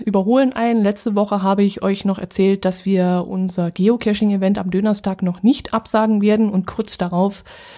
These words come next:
kriegen wir dann die Nachricht, dass das Event vom Reviewer ins Archiv geschickt wurde.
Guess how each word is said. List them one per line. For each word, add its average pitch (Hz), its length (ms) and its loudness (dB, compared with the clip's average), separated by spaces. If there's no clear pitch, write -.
kriegen 196 260 2
wir 185 120 4
dann 180 160 4
die 180 100 2
Nachricht, 175 440 -2
dass 160 120 -4
das 175 160 -4
Event 165 400 -6
vom 214 240 2
Reviewer 196 760 0
ins 180 160 -4
Archiv 185 440 -2
geschickt - 420 -6
wurde. 175 360 2